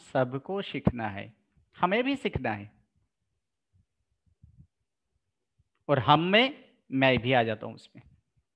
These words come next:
तो इसी संस्कृत को चालू करते हुए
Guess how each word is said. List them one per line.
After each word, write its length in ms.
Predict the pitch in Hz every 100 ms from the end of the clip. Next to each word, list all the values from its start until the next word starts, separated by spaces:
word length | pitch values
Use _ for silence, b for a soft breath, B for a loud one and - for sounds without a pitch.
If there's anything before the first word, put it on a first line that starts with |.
| _ _ _ _ _ _ _ _ _ _ _ _ _ _ _ _ _ _ _ _ _ _ - B B
तो 100 | - 185
इसी 280 | 208 - 254 233
संस्कृत 520 | 190 170 - 233 -
को 120 | 233
चालू 300 | 208 190 190
करते 320 | 196 185 185 214
हुए 320 | 175 139 123